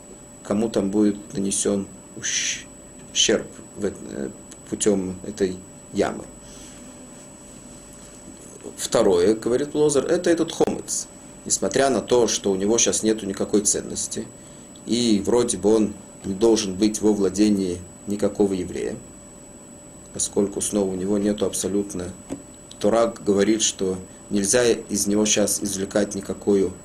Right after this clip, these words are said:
ценность, поэтому у него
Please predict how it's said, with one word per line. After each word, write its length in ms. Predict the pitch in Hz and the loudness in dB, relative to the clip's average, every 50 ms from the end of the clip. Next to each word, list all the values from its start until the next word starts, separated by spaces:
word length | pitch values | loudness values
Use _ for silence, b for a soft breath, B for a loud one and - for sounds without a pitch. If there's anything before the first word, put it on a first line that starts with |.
| - - - - - - - - - | -20 -20 -20 -20 -20 -20 -20 -20 -6
ценность, 480 | - - - 85 71 76 92 104 - - - - | -4 -2 -2 -2 -2 -4 -6 -6 -6 -8 -4 2
поэтому 520 | 107 110 107 107 107 98 95 90 82 87 - - - - - - - - - - - - - - - - - - - - - - - - - - - - - - - - - - - - - - - - - - | 2 2 2 2 -2 -4 -2 -4 -6 -6 -8 -14 -20 -20 -20 -20 -20 -20 -20 -20 -20 -20 -20 -20 -20 -20 -20 -20 -6 -6 -6 -6 -6 -14 -20 -20 -20 -20 -20 -20 -20 -20 -20 -20 -20 -20 -20 -20 -20 -20 -20 -12
у 80 | - 101 | -8 -6
него 400 | 98 95 92 101 107 101 98 | -6 -2 2 2 4 4 2